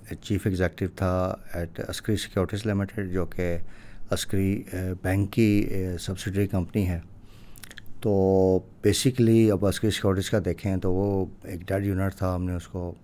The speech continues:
کافی، آ، ریسٹرکچر کیا، اس کو پاکستان کے ٹاپ ہاؤسز میں، ٹاپ ٹین میں ہم لے آئے تھے۔ Same is the case with الفلاح۔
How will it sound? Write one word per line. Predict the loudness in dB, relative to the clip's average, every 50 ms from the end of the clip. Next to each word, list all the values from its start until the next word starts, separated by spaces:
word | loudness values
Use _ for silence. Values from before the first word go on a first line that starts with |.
| -20 -20 -20 -20 -20 -20 -20 -20 -18 -6
کافی، | -2 0 0 0 0 0 0 2 2 2 0 -2 -4
آ، | -6 -8 -6 -6 -4 -4 -2
ریسٹرکچر | -2 -2 -2 -2 0 -2 -2 0 0 0 0
کیا، | 0 -2 -2 0 0 2
اس | 0 0 -2 -4
کو | -4 -4 -4 -4 -6 -6
پاکستان | -6 -8 -6 -6 -4 -4 -4 -2
کے | -4 -4
ٹاپ | -2 0 0 0 0 0 -2
ہاؤسز | -4 -4 -2 -4 -6 -4 -4
میں، | -4 -4
ٹاپ | -2 -2 -2 -2 -2 -2
ٹین | -2 0
میں | 0 0
ہم | 2 0 0
لے | 0 0 -2
آئے | -2 -4
تھے۔ | -4 -6 -10 -10 -12 -14 -16 -18 -18 -20 -20 -20 -20 -20 -14 -8 0 2 4
Same | 6 6 6
is | 4 4 4
the | 2 2 2
case | 2 0 0 0 -2 -4
with | -4 -4
الفلاح۔ | -4 -6 -6 -4 -2 0 0 0